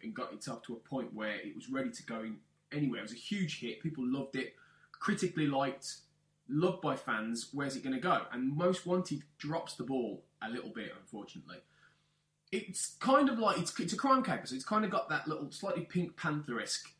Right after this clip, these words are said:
campness to it. You know, it's set in, in Europe. Well, they call it, they call it a world tour, but it, it's not a world tour. It's set, <laughs> it's set entirely in Europe. It's typically American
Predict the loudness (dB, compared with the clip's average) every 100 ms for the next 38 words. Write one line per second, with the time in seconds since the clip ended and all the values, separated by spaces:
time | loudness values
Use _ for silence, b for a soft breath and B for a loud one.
0 | _ _ -2 0 0 -6 -10 -8 -8 -6
1 | -2 -2 -2 -2 0 0 4 4 4 b
2 | b b b b 0 4 6 6 4 2
3 | 4 4 6 4 4 4 4 6 4 4
4 | 2 -2 -4 -2 -2 -2 -4 -4 -6 -2
5 | -2 -2 -6 -10 -10 -10 -8 -4 -2 4
6 | 10 10 10 6 4 2 2 2 2 4
7 | 4 2 0 -2 -8 -4 -4 -2 -2 0
8 | 0 0 -4 -10